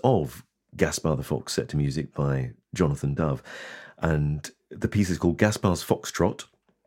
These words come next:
And we follow Gaspard through London on a double-decker bus to a performance of classical music in Hyde Park,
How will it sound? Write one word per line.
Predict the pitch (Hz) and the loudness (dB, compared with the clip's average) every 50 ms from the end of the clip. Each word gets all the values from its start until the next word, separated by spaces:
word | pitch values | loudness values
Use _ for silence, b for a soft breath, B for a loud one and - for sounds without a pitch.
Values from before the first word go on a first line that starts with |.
| _ _ _ _ _ _ - - - - | _ _ _ _ _ _ -20 -16 -6 -2
And | 85 82 76 73 71 69 64 | 0 2 2 4 2 2 2
we | 80 82 | 0 0
follow | 80 - - 95 87 82 82 80 | 0 4 2 4 4 4 2 2
Gaspard | - 82 76 - - - 76 69 71 - | 2 0 0 0 0 0 0 0 0 -2
through | - - - - 139 135 107 | -4 -6 2 4 6 6 8
London | 90 78 71 71 69 69 73 71 67 65 64 60 _ _ _ - | 6 4 4 2 2 2 2 2 2 0 -2 -6 _ _ _ -2
on | 65 64 | -2 -2
a | 58 58 58 - 92 - _ _ _ _ _ _ | -2 -2 -6 -8 -10 -16 _ _ _ _ _ _
double-decker | - 120 92 80 67 - - - | 2 2 2 2 -2 -4 -6 -4
bus | - - 65 65 - - - B B B B B B B B B B - | -2 0 -2 -2 -4 -8 -12 B B B B B B B B B B -6
to | - - 95 85 82 78 76 78 76 71 67 69 - - | 0 2 4 4 4 4 2 2 0 0 -2 -4 -8 -10
a | - - | -12 -8
performance | - - - - 98 90 82 78 78 71 65 - - | -6 -4 2 4 4 4 6 4 2 2 0 -2 -4
of | 67 - | -4 0
classical | - - 78 - - - 69 | 2 0 0 0 0 -2 0
music | 69 67 65 60 62 62 60 - | 0 0 0 0 -2 -4 -4 -2
in | 58 60 58 | -4 -4 -4
Hyde | 58 - 69 65 - 64 - | -4 -4 -4 -4 -4 -4 -6
Park, | - - 55 57 57 - - - | -6 -6 -6 -6 -6 -10 -12 -18